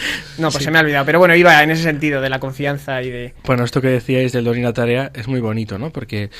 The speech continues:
Speaker 2: a veces uno dice, "Bueno, soy un siervo inútil, que Dios lo haga todo". Y la realidad es que, pues, uno, pues, ante lo que significa com-, la Iglesia como misterio, uno lo que hace, "Sí, soy un siervo inútil", pero claro, te lanza muchas otras cosas, ¿no? Te lanza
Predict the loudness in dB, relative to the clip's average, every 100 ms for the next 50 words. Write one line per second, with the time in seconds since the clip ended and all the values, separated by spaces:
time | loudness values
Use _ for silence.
0 | -20 -20 -10 -4 -2 -2 -4 -2 0 0
1 | 0 -2 0 0 0 0 -2 -4 -4 -4
2 | -2 -2 -4 -4 -10 -16 -20 _ -16 -12
3 | -10 -12 -14 -14 -12 -10 -8 -6 -6 -8
4 | -6 -6 -6 -14 -20 _ -16 -16 -14 -10
5 | -6 -6 -6 -10 -12 -18 -20 -20 -20 _
6 | -4 -4 -2 -2 -2 -4 -4 -6 -6 -4
7 | -4 -4 -4 -2 -2 -2 -2 -4 -2 -2
8 | -2 -2 -2 -2 -6 -10 -8 -6 -6 -8
9 | -12 -10 -10 -8 -8 -8 -8 -6 -6 -6
10 | -8 -10 -20 -20 -20 -14 -6 -4 -4 -8
11 | -6 -8 -6 -8 -10 -14 -16 -14 -14 -14
12 | -16 -14 -10 -10 -8 -10